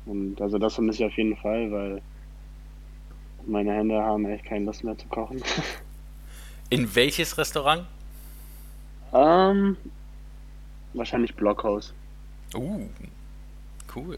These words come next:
Speaker 1: Ja.
Speaker 2: Aber da kann man übrigens auch, äh, Takeaway machen.
Speaker 1: Ja, aber das ist, das ist nicht das Gleiche.
Speaker 2: Nee,
Speaker 1: Das
Speaker 2: hast ja
Speaker 1: ist,
Speaker 2: recht.
Speaker 1: das ist
Speaker 2: Hast ja recht.
Speaker 1: rein-, reinsetzen, gemütlich machen, das ist ja, das kann man sich einen schönen Abend draus machen.
Speaker 2: Erik?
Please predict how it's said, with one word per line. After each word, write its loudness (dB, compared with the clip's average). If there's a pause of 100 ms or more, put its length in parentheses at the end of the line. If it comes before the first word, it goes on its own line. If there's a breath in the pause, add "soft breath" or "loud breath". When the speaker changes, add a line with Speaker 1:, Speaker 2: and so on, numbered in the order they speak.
Speaker 1:
Ja. -4
Speaker 2:
Aber 8
da 10
kann 4
man 4
übrigens -2
auch, -6
äh, -4
Takeaway -4
machen. -12 (1300 loud breath)
Speaker 1:
Ja, 8
aber 4
das 0
ist, -2
das -2
ist 2
nicht 0
das -8
Gleiche. 2
Speaker 2:
Nee, 6
Speaker 1:
Das 4
Speaker 2:
hast 2
ja 2
Speaker 1:
ist, -2
Speaker 2:
recht. -
Speaker 1:
das -4 (100)
ist -4
Speaker 2:
Hast 4
ja 0
recht. -10 (120)
Speaker 1:
rein-, 2
reinsetzen, 6
gemütlich 4
machen, -2
das -10
ist -14
ja, -4 (340)
das -16
kann 4
man 4
sich 2
einen 2
schönen 2
Abend 0
draus -6
machen. -8 (500)
Speaker 2:
Erik? 8